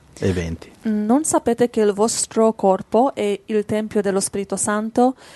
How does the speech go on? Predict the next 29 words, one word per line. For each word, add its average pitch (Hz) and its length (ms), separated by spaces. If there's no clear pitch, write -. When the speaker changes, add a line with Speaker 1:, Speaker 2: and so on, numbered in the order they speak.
Speaker 2:
che 202 320
è - 80
in 214 240
voi 202 520
e 208 120
che 202 120
avete 196 220
ricevuto 196 480
da 190 160
Dio? 226 400
Quindi 240 420
non 262 180
appartenete 233 840
a 196 140
voi 185 140
stessi, 185 680
poiché 233 340
siete 240 280
stati 233 420
comprati 208 800
a 202 140
caro 220 320
prezzo. 208 680
Glorificate 240 640
dunque 285 420
Dio 262 280
nel 226 160
vostro 214 320
corpo." 175 520